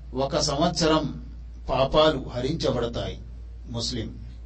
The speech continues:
ఈ పవిత్ర మాసపు ధార్మిక ఆచరణ ఇది. ఇది అల్లాహ్ కారుణ్యం పట్ల కృతజ్ఞతా సూచక దినం కూడా. ఇంకా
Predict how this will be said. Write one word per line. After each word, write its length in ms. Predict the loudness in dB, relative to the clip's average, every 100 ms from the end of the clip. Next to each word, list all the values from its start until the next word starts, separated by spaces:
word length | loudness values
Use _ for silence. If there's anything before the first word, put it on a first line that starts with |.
| 2
ఈ 240 | 4 6
పవిత్ర 500 | 4 2 2 2 4
మాసపు 480 | 4 2 2 -2 -2
ధార్మిక 500 | 0 0 2 0 0
ఆచరణ 760 | 2 0 0 0 0 0 -2 -4 -8
ఇది. 240 | -6 -6 -8 -12 -10 -4
ఇది 200 | 0 4
అల్లాహ్ 420 | 4 4 2 2
కారుణ్యం 500 | 4 4 4 0 2
పట్ల 400 | 0 0 0 -2 -4 -8 -6
కృతజ్ఞతా 680 | 0 0 2 0 2 4
సూచక 520 | 4 2 -2 -4 -2 -2
దినం 440 | 0 0 -2 -2
కూడా. 300 | -2 -2 -4 -6 -12 -14 -12 -4
ఇంకా 560 | -4 2 2 4 2